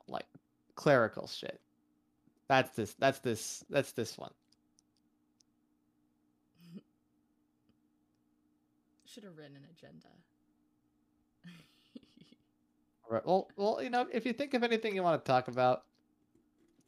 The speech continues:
Speaker 1: then, uh, you know what? We can,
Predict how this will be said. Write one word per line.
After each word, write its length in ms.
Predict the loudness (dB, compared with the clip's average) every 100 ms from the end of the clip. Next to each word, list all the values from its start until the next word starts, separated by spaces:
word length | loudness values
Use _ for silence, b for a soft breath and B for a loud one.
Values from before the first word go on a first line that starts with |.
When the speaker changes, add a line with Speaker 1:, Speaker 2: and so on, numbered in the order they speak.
| _ _
Speaker 1:
then, 260 | -6 -6 -4
uh, 400 | -4 -2 -4 -6 -10 _ _ _ _ _ _ _ _ _ _ _ _ _ -10
you 80 |
know 180 | -6 -2
what? 300 | -2 -2 -4
We 100 | -12
can, 340 | -8 -10 -10